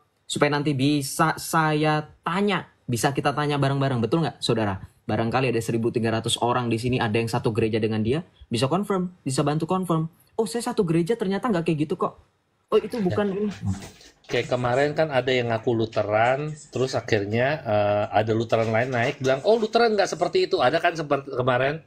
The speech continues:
Speaker 1: Nah,
Speaker 2: Jadi se-, jadi
Speaker 1: tuh.
Speaker 2: satu Lutheran yang sudah terkena, eh, Calvinis,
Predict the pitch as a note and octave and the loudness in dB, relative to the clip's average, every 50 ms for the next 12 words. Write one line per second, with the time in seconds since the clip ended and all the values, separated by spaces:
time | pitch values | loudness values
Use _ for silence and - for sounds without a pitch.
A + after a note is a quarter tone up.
0 | _ _ _ - G#2+ A2+ A#2 B2 B2 B2 - D#3 D#3+ A2 - - - - - - | _ _ _ -4 -2 0 0 2 2 2 2 2 2 0 -2 -8 -10 -18 -20 -20
1 | - - _ B2+ B2+ C#3 D3+ D3+ D#3 D3 - - C#3 C#3 C3+ - - C#3 D#3+ E3 | -20 -8 _ -2 2 4 4 4 4 2 0 0 0 0 2 4 4 4 4 4
2 | E3 D#3+ D3 D3+ - D3+ C#3 C3+ C3+ C3 - - C3 B2 B2 - C#3 A#2+ A#2+ B2+ | 4 0 0 0 0 0 2 2 2 2 2 0 0 -2 -2 -4 -4 -4 0 0
3 | B2 B2 A#2 - - _ - - A#2 A#2+ A#2+ A#2+ A#2+ A#2+ A#2+ A2+ - - B2 C3 | 0 0 -2 -6 -14 _ -4 0 0 2 2 2 2 0 0 -2 0 0 -2 -2
4 | B2 - C#3 B2 A2 A#2+ C#3+ F#3+ A3 - - - - | 0 0 0 0 2 2 0 0 0 -2 -6 -14 -16